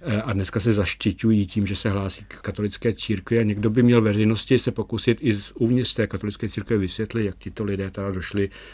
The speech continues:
jako třeba pan Ovčáček, k tomuto obratu ná-, názorovému, kde se to v nich vzalo. Jo? Je to takový jako, um,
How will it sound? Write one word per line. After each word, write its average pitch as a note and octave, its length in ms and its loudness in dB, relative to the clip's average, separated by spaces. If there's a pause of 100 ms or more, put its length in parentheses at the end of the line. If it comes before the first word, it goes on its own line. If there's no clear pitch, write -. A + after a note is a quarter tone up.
(120)
jako F2 120 -10
třeba G2 180 -2
pan G#2 220 -2
Ovčáček, - 720 -4
k - 60 -14
tomuto G2 340 -2
obratu F#2 680 -2 (160)
ná-, G2 260 -6
názorovému, F#2+ 800 -2 (260)
kde G2 120 2
se G#2 160 2
to G#2 160 4
v G2+ 40 0
nich G#2 160 2
vzalo. G2 440 -2 (500)
Jo? A2 160 4 (360)
Je A2+ 120 2
to C#3+ 100 2
takový D3+ 300 4
jako, D#3+ 280 4
um, A#2+ 320 4